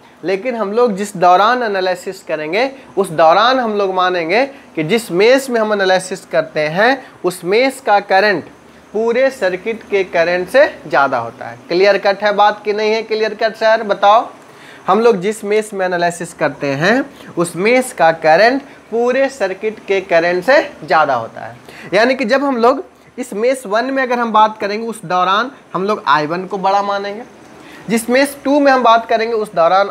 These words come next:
आई टू को बड़ा मानेंगे। भले निकालने के बाद कोई बड़ा कोई छोटा है, लेकिन during the analysis, during the question solving, हम लोग, अ, जिसमें analysis करेंगे उसको बड़ा मानेंगे। तो ये हम लोग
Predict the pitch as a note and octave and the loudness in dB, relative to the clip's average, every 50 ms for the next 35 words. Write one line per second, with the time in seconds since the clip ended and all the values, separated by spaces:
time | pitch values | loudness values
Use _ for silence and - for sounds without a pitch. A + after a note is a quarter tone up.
0 | - - C#3+ E3 F3 F3 F3 A#3 A#3+ A3 - D#3 D#3 D#3 D#3 D3+ D3 C#3+ C3+ C3+ | -2 -2 0 0 0 0 -2 -6 -6 -4 -4 -2 2 2 2 2 2 -2 -4 -6
1 | C3+ C3 B2+ B2 C3 C#3+ E3+ G3+ A#3+ B3+ B3 B3+ A#3 A3+ G#3 G#3 G#3+ A3 A#3 A3 | -6 -8 -10 -8 -2 0 0 2 2 2 2 0 2 2 2 2 2 0 -4 -4
2 | A3 G#3 G#3+ G#3+ G#3+ - G3+ G3+ G#3 F#3+ F#3 F#3 F#3+ F#3+ F#3+ F#3+ G3 F#3 F3+ - | -2 0 0 0 -2 -4 -4 -4 -2 0 0 4 4 4 2 2 -4 -6 -6 -8
3 | F#3 F3+ E3+ E3 D#3+ E3+ G3 G3+ - - - - D3 E3+ F#3 - B3 A#3+ A3 E3+ | -8 -8 -4 -2 -2 -2 -2 -4 -8 -12 -20 -6 -4 -4 -4 -2 -2 -2 -2 2
4 | E3 E3+ F#3 G3 A3+ C#4 D4 C#4 B3 B3+ B3 - D#3 G3 F#3+ F#3+ F#3 F3+ F#3 F3+ | 2 4 4 4 4 4 2 4 4 4 4 4 2 0 0 0 0 2 2 0
5 | F3 E3+ - G3 A3 A3 - - - - - C#3+ D3+ G3+ A#3+ B3+ C4+ D#4 D4+ D4 | 0 0 -4 -8 -10 -10 -12 -20 -20 -20 -14 -4 -2 0 2 2 2 2 0 2
6 | C4 B3+ B3 - F#3 F#3 F3+ - - G#3+ G3+ G3+ F#3+ - F3+ E3 D#3+ D3+ F3 G3 | 2 0 0 0 -4 -4 -4 -4 -6 -6 -6 -6 -4 -4 -4 -4 -2 -2 -2 -4
7 | A#3 B3 - - - - - F#3 G3 G#3+ A3+ A#3 B3+ D4 D4 C#4+ - - - - | -4 -4 -10 -16 -20 -8 -2 0 0 2 2 2 2 2 0 -2 -8 -16 -20 -20
8 | - - - D3+ D3+ D#3 D3+ D#3 D#3 G3 A3 G#3+ - - A3+ B3+ C4 B3 F3+ G3 | -20 -16 -8 -4 -2 0 0 -2 -2 -4 -8 -8 -10 -12 -6 -4 -4 -2 -2 0
9 | G3+ G3 G3+ G3 G3 G3+ G#3+ G3 - - F#3+ F3+ F#3+ G3+ G#3 F#3 E3+ - - C4+ | 2 4 4 4 2 0 -8 -10 -6 -4 -4 -2 -2 -2 -2 -4 -4 -2 0 0
10 | E4 G#4 - - - D3 D3+ D3 D3 C#3 B2+ B2 A#2 A#2 A#2 A#2 A#2 A#2 C#3 - | 0 0 0 -8 -2 0 2 4 4 4 2 -2 -6 -6 -8 -12 -14 -14 -16 -18
11 | - - - - - G#3 G#3 A#3 B3+ C4 B3+ B3 A3+ G3+ A3 B3 B3 | -20 -20 -20 -6 -2 2 4 4 4 4 2 -2 -2 0 0 -2 -2